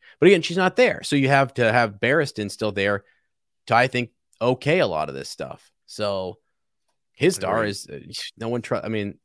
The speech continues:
Speaker 1: th-, there's so much going on with the Sons of the Harpy that y-, no one can trust anyone right now. And so he's
Speaker 2: Right.
Speaker 1: one of her loyal, you know, subjects. So he's
Speaker 2: Right.
Speaker 1: gotta, he's
Speaker 2: Tyrion,
Speaker 1: gotta
Speaker 2: I
Speaker 1: stick
Speaker 2: think,
Speaker 1: around.
Speaker 2: might find where whores go. We
Speaker 1: Maybe.
Speaker 2: could run into,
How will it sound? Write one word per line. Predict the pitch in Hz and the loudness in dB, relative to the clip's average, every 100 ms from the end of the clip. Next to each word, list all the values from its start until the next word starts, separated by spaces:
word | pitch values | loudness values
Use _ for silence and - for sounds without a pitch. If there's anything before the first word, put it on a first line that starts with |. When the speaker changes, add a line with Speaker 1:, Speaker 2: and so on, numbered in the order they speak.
| _ _ | _ _
Speaker 1:
th-, | 90 65 71 | -14 -12 -14
there's | 107 110 | -12 -10
so | - 180 | 0 0
much | 123 - | 0 -2
going | 104 | -4
on | 95 | -4
with | 92 | -6
the | |
Sons | - 110 | -6 -6
of | 98 | -4
the | 95 | -2
Harpy | 123 127 104 | -2 0 -2
that | 95 - _ _ _ _ _ _ | -2 -4 _ _ _ _ _ _
y-, | 113 101 | -12 -4
no | 123 | 2
one | 147 151 | 4 4
can | 147 | 0
trust | 147 139 | -4 0
anyone | 160 143 82 | 0 0 -4
right | 80 | -8
now. | 58 67 - _ | -8 -14 -16 _
And | - 110 104 | -4 -4 -4
so | - 107 101 | -2 0 0
he's | 101 | 0
Speaker 2:
Right. | 120 | -2
Speaker 1:
one | 120 | -2
of | 110 | -2
her | 117 | -4
loyal, | 101 98 113 110 107 _ _ _ _ _ _ _ | -2 0 0 0 -4 _ _ _ _ _ _ _
you | 98 | -8
know, | 82 101 _ | -6 -8 _
subjects. | - 156 135 80 - - - _ _ _ | 0 0 -2 -10 -10 -16 -18 _ _ _
So | - 82 80 - _ _ - | -10 -8 -8 -10 _ _ -8
he's | 85 | -6
Speaker 2:
Right. | 104 | -2
Speaker 1:
gotta, | 113 | -2
he's | 104 | 0
Speaker 2:
Tyrion, | 147 160 | 0 0
Speaker 1:
gotta | 151 | 0
Speaker 2:
I | 139 | -2
Speaker 1:
stick | 139 | -2
Speaker 2:
think, | 147 | -4
Speaker 1:
around. | 127 | -2
Speaker 2:
might | 131 - | -2 2
find | 120 120 | 0 0
where | 113 110 | 0 -2
whores | 110 113 117 120 | -2 -4 -4 -4
go. | 120 120 131 139 _ _ _ _ _ _ | -6 -4 -6 -12 _ _ _ _ _ _
We | 107 | 2
Speaker 1:
Maybe. | 123 156 | 2 2
Speaker 2:
could | |
run | 107 107 | -2 -2
into, | 104 101 | -6 -10